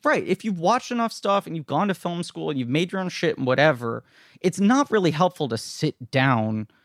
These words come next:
and force your script to fit into that box.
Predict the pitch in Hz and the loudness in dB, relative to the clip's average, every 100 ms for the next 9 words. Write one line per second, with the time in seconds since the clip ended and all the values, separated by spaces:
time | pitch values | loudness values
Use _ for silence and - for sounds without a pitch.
0 | _ _ _ _ - 143 - - 160 170 | _ _ _ _ 0 0 0 2 2 2
1 | - 139 123 - - 147 - 131 - 101 | -2 -2 -2 -2 -2 -2 -2 -6 -4 -4
2 | 131 110 110 101 - 117 110 110 - - | -4 -4 -2 -2 -2 -2 -2 -8 -12 -16
3 | - | -16